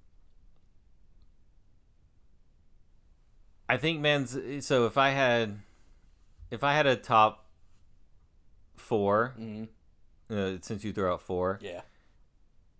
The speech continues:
Speaker 1: Mantzoukas is in the top four. I
Speaker 2: Yeah.
Speaker 1: probably would have him number two.
Speaker 2: Mm.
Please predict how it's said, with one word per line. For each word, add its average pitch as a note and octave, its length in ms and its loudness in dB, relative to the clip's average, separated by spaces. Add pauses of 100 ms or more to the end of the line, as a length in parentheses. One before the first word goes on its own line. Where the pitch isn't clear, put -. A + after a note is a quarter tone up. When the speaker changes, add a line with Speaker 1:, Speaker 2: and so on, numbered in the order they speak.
(200)
Speaker 1:
Mantzoukas A2+ 640 -2
is B2+ 160 -4
in B2 100 -2
the A#2 100 0
top G2 340 0
four. E2 460 -6
I G#2 100 0
Speaker 2:
Yeah. G#2+ 40 0
Speaker 1:
probably B2 460 0
would A2+ 200 0
have G#2 340 0
him G2 400 -2
number F2 520 -4 (100)
two. F#2 580 -4
Speaker 2:
Mm. D3 300 -8